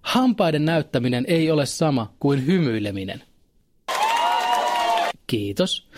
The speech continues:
Ja mitä mieltä olemme heistä, jotka rupesivat valittamaan, että mi-, miten te nyt riitelette siitä, että mihin sitä rahaa pitää lahjoittaa Notre Dameen tai johonkin muualle? Mitä te nyt jaksatte tommosesta? No,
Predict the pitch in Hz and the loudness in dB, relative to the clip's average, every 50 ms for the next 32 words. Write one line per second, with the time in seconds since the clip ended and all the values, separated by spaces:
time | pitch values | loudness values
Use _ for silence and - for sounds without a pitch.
0 | - - - - - 185 190 214 220 - 220 214 208 202 196 175 196 185 190 190 | -16 -16 -16 -4 0 2 2 4 4 2 2 2 2 2 2 2 2 2 4 2
1 | 190 180 165 185 196 185 180 170 - - 156 147 151 147 - - 151 151 143 143 | 2 2 2 2 2 2 2 0 0 0 0 2 2 0 0 0 0 0 2 2
2 | 151 135 147 143 147 143 - 143 143 143 143 135 131 - - 139 131 131 131 127 | 0 0 0 0 -2 0 0 0 0 2 0 0 -2 -2 -2 0 0 2 0 0
3 | 127 123 - - 139 151 - 190 175 175 196 - 269 254 202 - 185 170 160 147 | -2 -2 -2 -2 -2 0 2 2 2 2 2 2 0 0 2 2 2 2 2 2
4 | 147 160 151 175 175 180 165 - 147 135 127 - - 123 - - 139 139 139 127 | 0 0 2 2 2 2 2 0 0 0 0 -2 -2 -2 0 0 0 0 0 0
5 | - 127 120 - - 131 127 139 143 156 165 143 120 120 - - 113 117 123 131 | 0 -2 -2 -2 -2 0 0 2 2 2 0 0 0 -2 -2 -2 0 0 0 0
6 | 127 120 139 127 117 - - 110 - 120 113 110 110 117 120 117 117 120 113 110 | 0 0 0 0 -2 -2 -6 -6 -4 -2 -2 -2 0 -2 -2 0 0 -2 -2 -2
7 | - - 117 113 117 123 131 139 135 - 160 135 120 110 117 113 110 110 110 110 | -4 -4 -4 -2 0 0 0 0 0 0 -2 -2 -2 -2 -4 -4 -4 -4 -6 -4
8 | 107 - 113 110 110 113 120 123 127 123 113 113 110 107 110 113 117 120 117 110 | -4 -2 -2 -2 0 0 0 -2 -2 -2 -2 -4 -4 -4 -4 -4 -2 -2 -2 -2
9 | 107 107 110 123 - 208 185 143 135 123 120 110 - - 120 117 117 - - 117 | -2 -2 -2 0 0 2 2 2 2 0 0 -2 -2 -2 -2 0 -2 -4 -6 -6
10 | 110 - 110 107 - 113 113 110 110 110 104 101 98 92 - - - - _ _ | -4 -4 -4 -2 -2 -2 0 0 -2 -4 -6 -6 -6 -6 -6 -8 -10 -14 _ _
11 | _ _ _ _ _ - - - - - _ _ - - - - - - - - | _ _ _ _ _ -20 -20 -20 -20 -20 _ _ -20 -20 -16 -14 -12 -12 -12 -14
12 | - - - 165 156 160 - - | -8 -2 0 2 2 2 0 -4